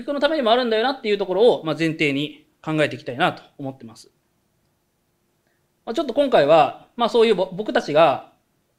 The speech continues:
あの、経験してきたコードや機能の事例を紹介して、まあ、そこにあるtipsみたいなのを、まあ、紹介したいなと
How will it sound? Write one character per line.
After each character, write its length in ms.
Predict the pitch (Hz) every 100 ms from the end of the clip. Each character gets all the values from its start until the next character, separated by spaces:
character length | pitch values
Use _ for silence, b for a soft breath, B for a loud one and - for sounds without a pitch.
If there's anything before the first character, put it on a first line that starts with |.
| _
あ 60 | 165
の、 480 | 147 135 127 123 - _ _ _ b b b b _
経 140 | 208
験 160 | 214 214
し 20 |
て 80 | 220
き 60 | 185
た 100 | 143
コ 200 | 240 226
ー 20 |
ド 380 | 214 202 - _ 202
や 180 | 170
機 140 | 156 233
能 160 | 165
の 240 | 127 120 - _
事 200 | 151 202
例 60 | 220
を 60 |
紹 180 | 220 226
介 180 | 226 214
し 80 | 214
て、 220 | 277 147
ま 80 | 151
あ、 20 |
そ 120 | -
こ 100 | 190
に 80 | 185
あ 60 | 190
る 120 | 131
tips 360 | 151 - 151 160
み 80 |
た 80 | 139
い 20 |
な 60 | 123
の 300 | 123 220 117
を、 40 |
ま 60 | 131
あ、 20 |
紹 160 | 123 127
介 160 | 131
し 40 | -
た 100 | 117
い 60 |
な 80 | 98
と 120 | _